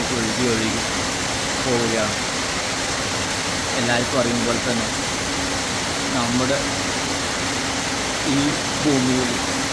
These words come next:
കുടിക്കാൻ കിട്ടുന്ന ശുദ്ധവെള്ളം വളരെ കുറവാണ്. നമുക്ക് കൂടുതലുള്ളത് മലിനമാക്കപ്പെട്ട വെള്ളവും അല്ലെങ്കിൽ ഉപ്പുവെള്ളവുമാണ്. മഴവെള്ളം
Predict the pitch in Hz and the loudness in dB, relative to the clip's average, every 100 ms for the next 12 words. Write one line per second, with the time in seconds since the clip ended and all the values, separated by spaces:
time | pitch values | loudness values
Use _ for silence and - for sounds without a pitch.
0 | - - - - 139 139 139 135 139 135 | -2 -2 -2 -2 -2 -2 -2 0 0 0
1 | - 143 147 139 - 139 131 131 131 107 | 2 2 2 0 0 2 2 2 2 2
2 | 131 127 113 - - 135 139 139 - - | 2 2 2 0 0 0 0 0 -2 -2
3 | - - - - - - - 127 117 127 | -2 -2 -2 -2 -2 0 2 2 4 4
4 | 139 131 131 117 117 110 98 - - - | 4 2 2 2 2 2 0 0 -2 -2
5 | - 123 110 104 127 127 120 123 123 117 | 0 0 0 0 0 0 2 2 2 2
6 | 117 113 - - - - - - - - | 2 2 0 -2 -2 -2 0 0 -2 -2
7 | - - - 131 131 135 135 139 135 135 | -2 -2 0 2 4 4 4 4 2 2
8 | 131 139 123 117 113 104 - - - 120 | 2 2 4 2 0 0 0 -2 0 2
9 | 123 127 120 - - - - - - 131 | 2 2 2 0 -2 -2 -2 -2 0 0
10 | - 143 135 123 110 101 - - - - | 2 4 6 4 2 2 0 -2 -2 -2
11 | - - - - - - - - 131 127 | -2 -2 -2 -2 0 0 -2 0 2 4
12 | 127 139 143 139 | 6 4 4 2